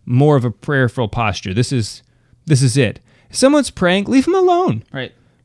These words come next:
Speaker 1: You know, wh-, no matter where they are.
Speaker 2: Right. And teach your kids to make sure, you know, we leave in a reverent manner in silence
Speaker 1: Yes.
Speaker 2: from the sanctuary.
Speaker 1: And it's not actually because,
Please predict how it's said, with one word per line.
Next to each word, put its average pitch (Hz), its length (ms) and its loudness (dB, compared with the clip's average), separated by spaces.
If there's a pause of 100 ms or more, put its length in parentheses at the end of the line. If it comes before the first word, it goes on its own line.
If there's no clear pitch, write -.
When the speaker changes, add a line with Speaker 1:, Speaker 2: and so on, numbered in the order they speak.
Speaker 1:
You 175 160 2
know, 170 280 2 (300)
wh-, 190 240 2
no 208 120 2
matter 220 240 2
where 214 160 4
they 214 140 4
are. 214 300 0 (120)
Speaker 2:
Right. 147 200 -10
And 190 120 -4
teach 277 200 -4
your 269 60 -8
kids 285 320 -8
to 180 100 -6
make 180 180 -6
sure, 175 180 -8
you 170 160 -8
know, 160 140 -4
we 143 180 -4
leave 160 300 -2
in 160 60 -6
a 143 60 -2
reverent 135 360 -4
manner 131 420 -2
in 147 160 -4
silence 156 540 -2
Speaker 1:
Yes. 123 400 2
Speaker 2:
from 165 200 -2
the 147 60 -4
sanctuary. 123 720 -8
Speaker 1:
And 190 180 2
it's - 240 0
not 165 380 2 (480)
actually 160 600 2
because, 147 680 4